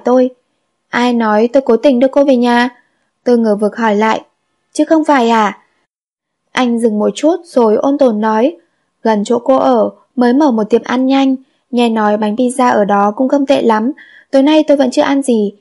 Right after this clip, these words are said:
cho nên định đi mua một phần, sẵn tiện đưa cô về nhà thôi."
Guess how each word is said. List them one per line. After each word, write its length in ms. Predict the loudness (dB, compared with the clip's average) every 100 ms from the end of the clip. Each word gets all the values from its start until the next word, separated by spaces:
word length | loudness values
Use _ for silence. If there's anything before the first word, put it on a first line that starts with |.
| _
cho 120 | -6 0
nên 320 | 0 0 0
định 200 | -2 0
đi 100 | 0
mua 180 | 2 2
một 160 | 0 -2
phần, 260 | -2 -2 -6 -14 _ -6
sẵn 200 | -4 -2
tiện 200 | 2 2 0
đưa 180 | 0 0
cô 240 | 2 0
về 140 | 2 0
nhà 320 | 0 -2 -2
thôi." 300 | 0 0 0